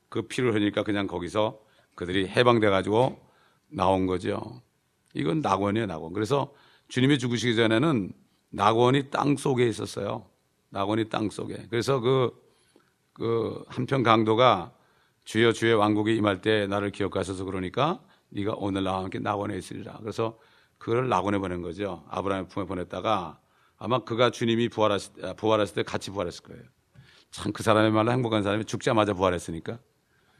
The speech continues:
세, 한 삼 일 후에 부활했을 거니까. 그렇잖아요? 얼마나 행복한 사람이야. 평생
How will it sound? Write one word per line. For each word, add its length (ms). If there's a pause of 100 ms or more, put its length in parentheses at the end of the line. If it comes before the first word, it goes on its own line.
(340)
세, 240
한 140
삼 260
일 120
후에 100
부활했을 420
거니까. 560 (120)
그렇잖아요? 580 (680)
얼마나 320
행복한 380
사람이야. 440
평생 720